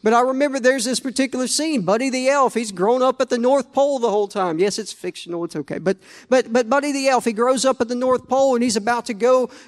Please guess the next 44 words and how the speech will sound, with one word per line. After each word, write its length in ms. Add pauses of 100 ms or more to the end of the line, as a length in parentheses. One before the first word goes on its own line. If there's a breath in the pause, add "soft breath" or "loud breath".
uh, 180
to, 360
to 200
see 280
his, 340
his, 260
his 200
father 560
in, 200
in, 240
in 240
America, 560
in 80
New 80
York 280
for 100
the 100
first 320
time. 280
And 120
he's 160
about 300
to 80
leave 300
this 200
place 280
he's 140
been 180
sheltered. 600 (1000 soft breath)
And 140
they 100
keep 260
telling 360
him 120
and 120
giving 240
him 60
all 140
these 160
things. 340
"Buddy, 300
you 180
don't 200
understand. 760